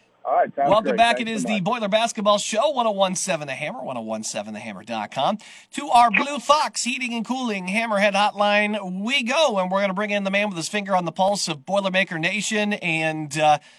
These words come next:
Speaker 2: avid Faith Christian basketball fan as well here. Nate Barrett is on with us. Nate, how you doing, bud?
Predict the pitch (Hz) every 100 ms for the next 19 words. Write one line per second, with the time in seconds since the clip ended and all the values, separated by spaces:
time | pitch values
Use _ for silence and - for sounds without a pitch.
0 | _ - 185 202 170 202 196 - 196 -
1 | 180 156 170 202 170 139 131 - 127 131
2 | 127 233 240 143 139 131 185 294 208 208
3 | 294 262 180 160 160 147 139 135 127 147
4 | 208 214 196 202 196 233 156 165